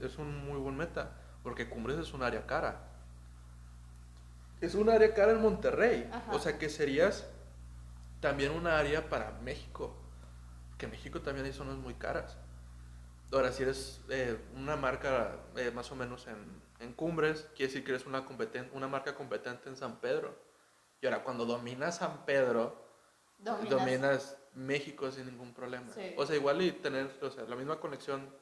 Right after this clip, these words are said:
Speaker 1: con el público regio, con el público de México, es complicado,
Speaker 2: Cabrón.
Speaker 1: pero, eh, estamos,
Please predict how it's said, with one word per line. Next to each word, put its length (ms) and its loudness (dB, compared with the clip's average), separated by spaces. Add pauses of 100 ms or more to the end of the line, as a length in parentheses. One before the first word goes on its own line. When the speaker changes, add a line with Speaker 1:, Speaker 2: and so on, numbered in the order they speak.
(540)
Speaker 1:
con 200 0
el 140 0
público 460 -2
regio, 320 0
con 100 -6
el 80 -12
público 400 -10
de 60 -6
México, 440 -6 (320)
es 60 -20
complicado, 580 4
Speaker 2:
Cabrón. 400 -10 (160)
Speaker 1:
pero, 400 4 (800)
eh, 640 4 (220)
estamos, 640 0